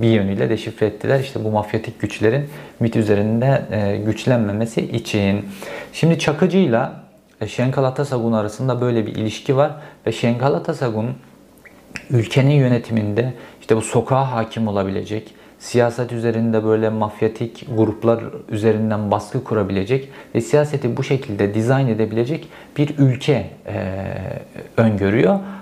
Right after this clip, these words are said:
Bu Kurtlar Vadisi tarzı bir ülke. Zaten, e, Şenkal Atasagun'un, e, mit müsteşarlığı dönemine,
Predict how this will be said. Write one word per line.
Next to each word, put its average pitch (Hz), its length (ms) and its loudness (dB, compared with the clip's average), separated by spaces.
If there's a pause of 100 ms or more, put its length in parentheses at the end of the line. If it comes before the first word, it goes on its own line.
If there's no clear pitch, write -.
(140)
Bu 139 80 0
Kurtlar 151 360 2
Vadisi 131 460 0
tarzı 110 420 -4
bir 104 40 -2
ülke. 98 380 -2 (300)
Zaten, 143 420 2
e, 101 480 -4 (720)
Şenkal 131 420 4 (120)
Atasagun'un, 127 800 0 (340)
e, 101 180 0
mit 131 300 2
müsteşarlığı 104 800 2
dönemine, 131 380 2